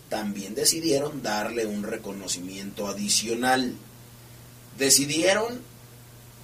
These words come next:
darle el Players Play of the Year al mexicano gracias a su accionar en pro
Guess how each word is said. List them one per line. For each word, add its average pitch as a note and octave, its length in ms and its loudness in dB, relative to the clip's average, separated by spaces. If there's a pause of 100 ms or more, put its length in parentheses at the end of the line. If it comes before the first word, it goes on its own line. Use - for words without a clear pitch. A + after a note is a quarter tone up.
(400)
darle D#3 480 4 (100)
el B2 880 2 (260)
Players E3+ 680 2 (460)
Play D#3 480 2 (1040)
of A#2+ 220 4
the B2 120 4
Year E3+ 340 6 (140)
al G#2 160 -6
mexicano B2 640 2
gracias C3+ 600 6
a C#3 440 6
su G#2 240 2
accionar G#2 580 0 (140)
en G#2 240 -2
pro - 320 4